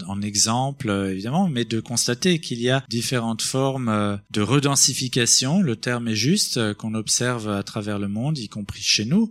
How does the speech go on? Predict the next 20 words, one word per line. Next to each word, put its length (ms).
avec, 480
euh, 520
beaucoup 320
d'initiatives, 920
euh, 200
dans 160
les 140
milieux 300
ruraux, 520
plein 160
de 40
jeunes 220
qui 120
vont 100
s'installer 440
en 100
maraîchage, 640
par 140
exemple, 580
euh, 160